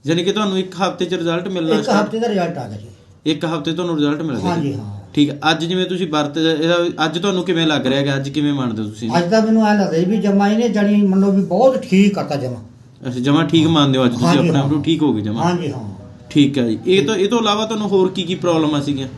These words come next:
Speaker 2: ਹੋਰ ਜੀ ਮੇਰਾ ਕੰਨ ਦੁਖਦਾ ਰਹਿੰਦਾ ਸੀ, ਉਹ ਵੀ
Speaker 1: ਠੀਕ।
Speaker 2: ਹੁਣ ਆਪੇ ਡੁੱਲੋਂ ਹਟ ਗਿਆ।
Speaker 1: ਅੱਛਾ, ਇੱਕ ਤੁਸੀਂ ਸਿਰ ਦਰਦ ਦੱਸਦੇ ਸੀ
Speaker 2: ਸਿਰ
Speaker 1: ਤੁਹਾਡਾ?
Speaker 2: ਦਰਦ ਹੁੰਦਾ ਸੀ, ਉਹ ਵੀ ਹਟ ਗਿਆ ਜੀ।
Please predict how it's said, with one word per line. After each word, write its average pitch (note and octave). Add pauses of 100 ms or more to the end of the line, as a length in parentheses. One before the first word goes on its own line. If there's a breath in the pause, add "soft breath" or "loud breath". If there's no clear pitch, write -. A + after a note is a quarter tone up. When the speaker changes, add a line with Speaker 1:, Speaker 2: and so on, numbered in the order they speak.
Speaker 2:
ਹੋਰ F3
ਜੀ G#3+
ਮੇਰਾ G#3
ਕੰਨ E3+
ਦੁਖਦਾ D#3
ਰਹਿੰਦਾ G3+
ਸੀ, G3+ (140)
ਉਹ -
ਵੀ F#3
Speaker 1:
ਠੀਕ। G3+
Speaker 2:
ਹੁਣ F3
ਆਪੇ D#3+
ਡੁੱਲੋਂ E3
ਹਟ -
ਗਿਆ। -
Speaker 1:
ਅੱਛਾ, B2
ਇੱਕ F3
ਤੁਸੀਂ F#3+
ਸਿਰ F3
ਦਰਦ E3
ਦੱਸਦੇ D#3+
ਸੀ E3
Speaker 2:
ਸਿਰ F#3
Speaker 1:
ਤੁਹਾਡਾ? G3
Speaker 2:
ਦਰਦ G#3
ਹੁੰਦਾ G3
ਸੀ, G3
ਉਹ F3+
ਵੀ A3
ਹਟ F3+
ਗਿਆ D3
ਜੀ। D3